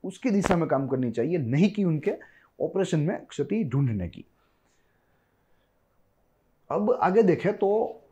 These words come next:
यहाँ तक महत्वपूर्ण बात ये थी लेख की। अब यहाँ से हमारा तीसरा चरण शुरू होता है जो अपने आप में संशोधित तत्वों के लिए है और उसके ऊपर ही आधारित है।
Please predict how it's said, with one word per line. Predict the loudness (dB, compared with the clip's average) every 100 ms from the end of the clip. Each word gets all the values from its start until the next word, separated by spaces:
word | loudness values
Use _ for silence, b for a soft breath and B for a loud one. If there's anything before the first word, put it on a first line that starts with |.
| _ _ _ _
यहाँ | -8 -2 0
तक | 0 2
महत्वपूर्ण | 2 2 0 0 2
बात | 4 4 2
ये | -2
थी | -4
लेख | -4 -4
की। | -6 -10 -10 -10 -8
अब | -2
यहाँ | 0 0
से | 0
हमारा | 0 -2
तीसरा | -2 -4 -4
चरण | -2 0 2
शुरू | 0 0 0
होता | 0 -2
है | -4
जो | -2 -2
अपने | -2 -6
आप | -6 -8
में |
संशोधित | -8 -6 -4 -4 -4 -6
तत्वों | -2 -2
के | -2 -2
लिए | 0 4 4
है | 4 -4 _ _ 2
और | 2 2 -6 -8
उसके | -6 0
ऊपर | 2 4
ही | 4
आधारित | 4 2 -2 -4 -6
है। | -8